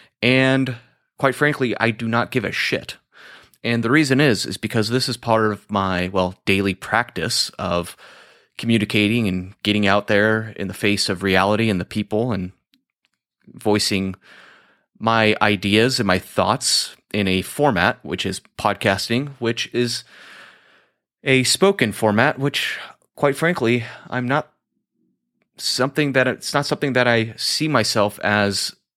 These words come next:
super passionate about or is my thing, quote unquote. I'm not horrible at it. I would say it's my zone of competency. I don't think it's my zone of excellence. And I know for a fact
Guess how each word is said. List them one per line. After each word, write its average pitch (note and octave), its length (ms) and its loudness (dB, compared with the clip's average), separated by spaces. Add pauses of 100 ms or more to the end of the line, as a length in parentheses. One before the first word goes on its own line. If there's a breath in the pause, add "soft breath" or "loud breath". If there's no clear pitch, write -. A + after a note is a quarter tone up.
(280)
super - 280 -6
passionate G#2+ 600 -4
about F2+ 340 0
or F#2+ 220 0
is F#2+ 240 0
my G#2 260 0
thing, G2 640 -2
quote G2 200 -2
unquote. - 360 -6
I'm G#2 80 -2
not G#2+ 180 -2
horrible A#2 420 0
at D#2 140 -6
it. G2 220 -2
I F#2+ 100 -4
would G2 220 -8
say G#2 200 2
it's G2 160 -2
my F#2+ 280 0 (440 loud breath)
zone A#2+ 400 4
of G#2 400 0
competency. A2 1040 -2 (1300 loud breath)
I G#2+ 80 0
don't A#2 260 0
think A#2+ 180 0
it's A2 200 0
my F#2+ 280 2 (120)
zone G#2 320 2
of F#2+ 120 2
excellence. - 800 -2 (240)
And A2 320 2
I A2+ 140 2
know C3+ 400 2
for A#2 260 0
a G#2 140 4
fact - 640 -4